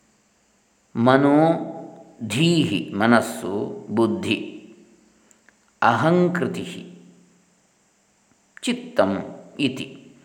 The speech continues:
ಅಹಂಕಾರ ಮತ್ತು ಚಿತ್ತ ಎಂಬುದಾಗಿ ನಾಲ್ಕು ವಿಧವಾಗಿ ಹೇಳಲ್ಪಡುತ್ತದೆ. ಆಯಾಯ ವೃತ್ತಿಗಳಿಗೆ ಅನುಗುಣವಾಗಿ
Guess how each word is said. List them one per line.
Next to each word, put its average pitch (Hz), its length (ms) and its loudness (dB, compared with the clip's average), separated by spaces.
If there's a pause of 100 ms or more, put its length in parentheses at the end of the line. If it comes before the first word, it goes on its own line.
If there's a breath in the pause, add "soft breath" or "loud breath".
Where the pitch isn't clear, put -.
(140)
ಅಹಂಕಾರ 107 600 0 (460)
ಮತ್ತು 165 200 -8
ಚಿತ್ತ - 420 -8 (360)
ಎಂಬುದಾಗಿ 107 420 0
ನಾಲ್ಕು 123 440 0
ವಿಧವಾಗಿ 101 360 2
ಹೇಳಲ್ಪಡುತ್ತದೆ. 92 960 -4 (520 loud breath)
ಆಯಾಯ 101 380 4
ವೃತ್ತಿಗಳಿಗೆ 110 580 0
ಅನುಗುಣವಾಗಿ 90 1040 -4